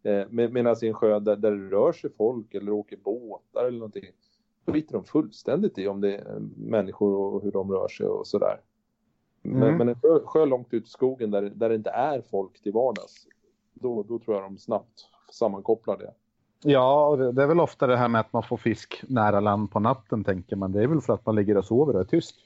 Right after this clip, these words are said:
Speaker 2: helt enkelt.
Speaker 1: Ja, säkerligen.
Speaker 2: Då, då märker man ju att de, eh, <laughs> de är vid fötterna då. På så vis är ju inte karpen någon mirakelfisk, utan den beter sig väl relativt likt de flesta andra arter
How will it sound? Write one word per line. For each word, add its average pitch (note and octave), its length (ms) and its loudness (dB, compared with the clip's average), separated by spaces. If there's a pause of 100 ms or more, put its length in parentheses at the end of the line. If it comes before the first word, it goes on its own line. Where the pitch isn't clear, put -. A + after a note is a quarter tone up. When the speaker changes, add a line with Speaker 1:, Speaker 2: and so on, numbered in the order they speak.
(140)
Speaker 2:
helt G#2+ 180 -8
enkelt. G2+ 200 -8
Speaker 1:
Ja, G#2 240 4 (840)
säkerligen. A2+ 480 -2
Speaker 2:
Då, A#2 40 -2
då C3 100 -2
märker D3+ 360 -2
man B2+ 140 0
ju A2 60 -2
att - 160 -6
de, G#2+ 140 -14 (120)
eh, - 1000 -20
<laughs> - 40 -
de B2+ 80 -2
är F#2+ 100 -2
vid D3 140 2
fötterna - 500 -6
då. G2 220 -8 (720)
På G2+ 80 -10
så C#3 240 4
vis C#3 260 0
är G#2 60 -2
ju F#2 300 -4
inte F#2 180 -10
karpen F#2+ 380 -2
någon F#2 100 -6
mirakelfisk, F2 720 -8
utan F#2+ 180 -2
den A2 100 2
beter A#2 300 2
sig G#2+ 140 -2
väl F#2+ 220 -2 (800)
relativt A2+ 560 -2
likt G2 380 -8 (400)
de A#2+ 160 -10
flesta F#2+ 340 -4
andra G#2+ 220 0
arter F2+ 320 0